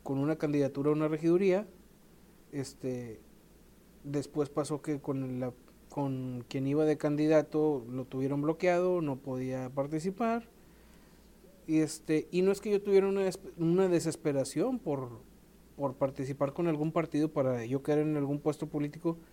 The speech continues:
porque como te digo, yo he hecho muchas cosas por otros lados que no necesito de un partido político ni de un cargo público para yo ayudar a la gente. Eso definitivamente, hay gente que me conoce y sabe que, que no lo necesito.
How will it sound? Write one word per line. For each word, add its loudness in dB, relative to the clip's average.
porque -2
como -2
te 0
digo, 4
yo 6
he 4
hecho -2
muchas -2
cosas -2
por 2
otros 0
lados 2
que 0
no 4
necesito 0
de 2
un 0
partido 0
político -4
ni 0
de 2
un 2
cargo 0
público 0
para 0
yo 2
ayudar 2
a -2
la 0
gente. -2
Eso 0
definitivamente, 2
hay 6
gente 2
que 0
me 0
conoce -4
y -2
sabe 2
que, -6
que -2
no 2
lo 6
necesito. 0